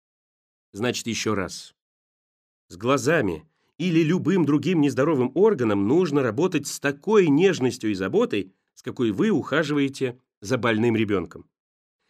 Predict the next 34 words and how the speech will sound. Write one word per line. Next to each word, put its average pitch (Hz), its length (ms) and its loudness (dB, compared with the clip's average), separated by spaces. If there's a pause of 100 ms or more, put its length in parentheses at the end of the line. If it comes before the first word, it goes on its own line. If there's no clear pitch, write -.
(140)
И 135 100 -2
в 131 60 -8
то 202 120 4
же 143 120 2
время, 180 280 2
когда 107 260 -2
вы 135 80 0
свой 143 240 0
внутренний 127 540 0
взор 117 320 0
будете 107 340 -4
направлять 110 520 -2
туда, 160 440 -2 (540)
нужно 165 340 4
с 151 80 -4
гордостью 185 640 0
представлять 156 680 0
будущее, 143 520 -2
как 113 160 -6
будущее 175 420 -2
своего 147 300 0
ребёнка, 151 760 0 (520)
что - 320 -4
завтра 147 580 -2
ваши 147 320 -2
глаза 127 320 0
будут 156 280 0
видеть 185 320 -6
чуточку 269 580 0
лучше, 185 320 -2
чем 131 180 -2
сегодня. 95 540 -6 (420)
И 123 120 -4
так 180 580 -2